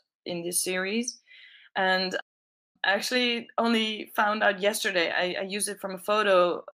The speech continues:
I used the type, I wrote something and I used the type from a photo that I took. And I only this morning, I woke up to messages from Thai people telling me,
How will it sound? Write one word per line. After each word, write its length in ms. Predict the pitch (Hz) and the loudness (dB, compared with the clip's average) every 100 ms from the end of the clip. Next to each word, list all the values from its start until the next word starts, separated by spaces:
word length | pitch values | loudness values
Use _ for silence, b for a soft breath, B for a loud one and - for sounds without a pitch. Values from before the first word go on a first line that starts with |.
| _ 170 | _ -10
I 40 | |
used 240 | 185 185 | -10 -8
the 120 | 180 180 | -6 -8
type, 480 | - 190 180 175 - | -6 -4 -2 -2 -6
I 80 | 185 | -4
wrote 200 | 190 196 | -4 -2
something 460 | 185 180 165 - 165 | -4 -4 -6 -6 -4
and 140 | 170 | -2
I 40 | |
used 260 | 180 185 180 | -4 -4 -6
the 80 | 180 | -8
type 320 | - 175 170 | -6 -6 -6
from 340 | 170 170 180 - | -8 -8 -10 -12
a 60 | - | -6
photo 300 | 202 202 190 | -2 -2 -2
that 160 | 175 | -2
I 100 | - | -2
took. 240 | - - - - _ - - - | -4 -8 -8 -16 _ -20 -20 -8
And 320 | 196 180 180 175 | -4 -2 0 2
I 200 | 185 202 | 4 4
only 240 | 214 208 | 2 0
this 160 | 202 196 | -2 0
morning, 440 | 196 220 220 185 | 0 2 2 2
I 100 | 175 | 4
woke 220 | 196 196 | 4 2
up 120 | 196 | -2
to 100 | - | -4
messages 640 | 190 196 196 185 185 185 - | -2 -2 -2 -2 0 -2 -4
from 200 | 185 185 | -10 -4
Thai 180 | 185 | -4
people 300 | 185 185 185 | -4 -4 -4
telling 340 | 185 185 185 180 | -2 -2 -2 -4
me, 300 | 175 180 | -6 -8